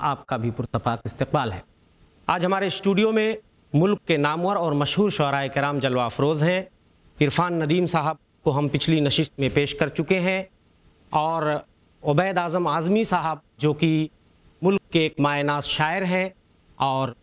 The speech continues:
उनको भी हम इंशाअल्लाह आपकी खिदमत में पेश करेंगे। आपका इस्तकबाल है। इसी तरीके से ज़हीर अकमल साहब हमारे स्टूडियो में मौजूद हैं, इंशाअल्लाह वो भी अपने अशार से आपको नवाजेंगे।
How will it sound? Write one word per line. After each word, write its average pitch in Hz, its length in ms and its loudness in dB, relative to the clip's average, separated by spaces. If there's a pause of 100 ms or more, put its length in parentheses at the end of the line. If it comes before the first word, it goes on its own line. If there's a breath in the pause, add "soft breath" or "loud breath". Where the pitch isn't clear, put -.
(120)
उनको 170 280 2
भी 196 140 0
हम 165 220 0
इंशाअल्लाह 143 420 0
आपकी 139 180 -10
खिदमत 139 340 0
में 123 80 2
पेश 147 220 0
करेंगे। 175 300 0
आपका 131 280 -4
इस्तकबाल 143 460 0
है। 180 180 -2 (260)
इसी 156 200 2
तरीके 160 360 2
से 165 160 2 (140)
ज़हीर 147 320 2
अकमल 175 280 0
साहब 156 300 -2 (200)
हमारे 143 260 0
स्टूडियो 151 380 0
में 147 120 2
मौजूद 139 380 2
हैं, 175 220 0 (340)
इंशाअल्लाह 143 420 0
वो 135 140 0
भी 151 160 2
अपने 139 280 0 (380)
अशार 135 360 -2
से 135 160 -4
आपको 123 280 -4
नवाजेंगे। 156 600 0